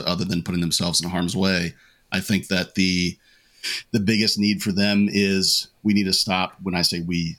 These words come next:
the manufacturers, there's a lot of smoke and mirror marketing going out there, a lot of B S floating around. "My drone can do this. You don't need light for my drone.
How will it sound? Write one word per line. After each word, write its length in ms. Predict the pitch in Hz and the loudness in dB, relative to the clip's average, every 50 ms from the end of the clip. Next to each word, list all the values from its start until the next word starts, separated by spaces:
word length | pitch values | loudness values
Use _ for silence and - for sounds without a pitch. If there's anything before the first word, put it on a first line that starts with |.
| _ - | _ -8
the 60 | 90 | -4
manufacturers, 760 | 87 87 85 82 - 101 87 90 - - - 87 85 85 - | -2 -2 -2 -2 0 -2 -2 -2 -2 -4 -4 -4 -4 -4 -4
there's 160 | 90 87 87 | -2 -4 -2
a 40 | 90 | -2
lot 220 | 90 90 90 95 | -2 0 -2 0
of 80 | 90 85 | 0 -2
smoke 300 | - - 101 95 92 101 | -2 -2 -2 -2 -2 -2
and 80 | 95 87 | -4 -2
mirror 180 | 90 90 85 | 0 0 0
marketing 380 | 85 85 87 85 - 92 92 92 | 0 0 -2 -2 -2 -2 0 0
going 240 | 95 92 92 92 90 | 2 0 0 0 0
out 120 | 87 85 | -2 -2
there, 160 | - 92 90 | -2 -2 -2
a 100 | - 85 | -4 -4
lot 280 | 80 82 87 87 90 87 | -4 -2 0 0 0 -2
of 80 | 82 | -2
B 160 | 80 90 85 87 | -2 -2 0 0
S 160 | 87 87 - | 0 0 0
floating 320 | - 98 92 90 92 87 | -2 -4 -4 -4 -2 -2
around. 320 | 85 87 87 87 87 85 85 | -2 -2 -2 -2 -2 -2 -2
"My 140 | 98 90 | -2 -4
drone 240 | 82 90 87 85 85 | -4 -4 -4 -4 -4
can 140 | - - 87 | -4 -6 -4
do 120 | 87 85 | -4 -2
this. 240 | 85 87 85 85 - | -2 -2 -2 -2 -2
You 60 | 98 | -2
don't 180 | 90 92 - - | -2 -4 -6 -6
need 180 | 85 90 90 85 | -4 -4 -4 -2
light 280 | 85 90 87 90 - | -2 -2 -4 -4 -6
for 100 | - - | -6 -6
my 180 | 87 87 85 87 | -4 -4 -2 -4
drone. 520 | 85 87 90 87 87 87 87 85 85 85 | -4 -4 -4 -2 -2 -2 -2 -4 -6 -8